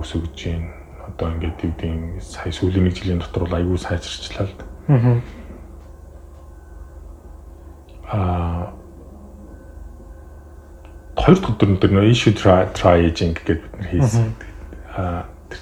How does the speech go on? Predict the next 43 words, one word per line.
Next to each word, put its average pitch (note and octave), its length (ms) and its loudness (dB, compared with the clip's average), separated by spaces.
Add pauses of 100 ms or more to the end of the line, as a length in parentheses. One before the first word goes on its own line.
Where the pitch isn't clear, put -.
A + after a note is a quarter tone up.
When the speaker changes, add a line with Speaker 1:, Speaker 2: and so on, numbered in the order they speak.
(100)
Speaker 1:
тэр G#2+ 160 0
нь G#2 80 4
аягүй F#2+ 240 8
зугаатай F2 380 4
л E2+ 60 -6
байсан - 200 -10
л - 100 -12
да. D3+ 80 6
Speaker 2:
Мгм. A#2 100 6
Speaker 1:
Аягүй F#2 260 6
зугаатай, F#2 380 4
гэхдээ - 320 0
амар F#2 280 4
хэцүү. - 360 2 (280)
Speaker 2:
Аха. A#2 220 2 (800)
Speaker 1:
Тэгээд G2 320 4
яасан G2 320 6
гэсэн F#2 240 -2
чинь F#2 240 0
одоо F2+ 160 2
юу F2+ 80 2
гэдэг F2 160 -2
нь, F2 100 -2 (140)
React F#2 320 4
Native F2+ 320 2
дээр F2+ 160 2
ингээд E2+ 200 -2 (360)
нээлттэй G2 500 6
байгаа E2 380 4
хэдэн E2+ 420 0 (300)
зуун E2 320 -2
ч - 80 -10
үлээ D#2+ 720 -6
issue E2+ 320 0
байсан - 320 -6
байхгүй. - 360 -14 (120)
Тэгээд F2+ 300 -4 (1200)
бид F#2+ 160 0
нарыг F#2 160 6
дөрвөн F#2+ 240 6
багт - 160 -2
тулгууж F2 320 -4
хуваагаад F2 380 0